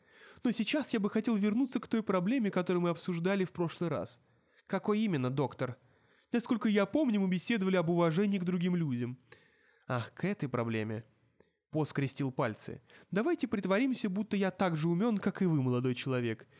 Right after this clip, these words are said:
и поговорим честно». Артемис вспомнил об отце, лежащем в финской больнице, о капитане Малой, которая рисковала жизнью, чтобы помочь ему, Артемису, и, конечно, о Дворецке, который спас его от верной смерти в лабораториях Кобой.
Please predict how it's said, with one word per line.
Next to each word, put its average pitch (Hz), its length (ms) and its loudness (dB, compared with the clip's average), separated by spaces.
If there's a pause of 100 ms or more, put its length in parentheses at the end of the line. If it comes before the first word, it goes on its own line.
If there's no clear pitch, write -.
и 190 160 -2
поговорим 294 460 2
честно». 117 520 -4 (880)
Артемис 185 400 0
вспомнил 160 480 0
об 127 120 0
отце, 196 280 -2
лежащем 165 520 -2
в - 40 -10
финской 151 420 -6
больнице, 139 580 -4 (300)
о 131 100 -4
капитане 160 460 -2
Малой, 131 440 0 (400)
которая 170 360 2
рисковала 165 520 2
жизнью, 147 340 -2
чтобы 147 240 -4
помочь 156 440 0
ему, 151 400 0
Артемису, 131 680 -4 (280)
и, 147 80 -4
конечно, 185 400 0
о 175 40 -2
Дворецке, 156 640 -2 (220)
который 143 280 -2
спас - 360 -2
его 135 160 -2
от 131 100 -4
верной 135 300 0
смерти 143 420 -2
в 135 80 -2
лабораториях 135 640 -2
Кобой. 123 480 -4